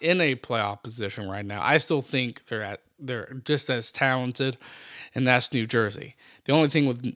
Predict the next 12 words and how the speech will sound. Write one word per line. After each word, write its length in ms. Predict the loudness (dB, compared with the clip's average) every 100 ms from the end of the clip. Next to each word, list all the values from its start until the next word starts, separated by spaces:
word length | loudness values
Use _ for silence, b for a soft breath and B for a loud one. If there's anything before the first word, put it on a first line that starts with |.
| -2
New 160 | -2 4
Jersey, 400 | 6 6 6 2
though, 320 | 2 0 -2
is 160 | -8 -6
that 260 | -2 0
they 180 | 0 0
need 220 | 0 0
to 100 | -2
get 300 | -4 -6 -4
better 260 | -4 -2 -4
at 360 | -4 -8 -10 _
defending, 680 | -10 0 2 2 0 -4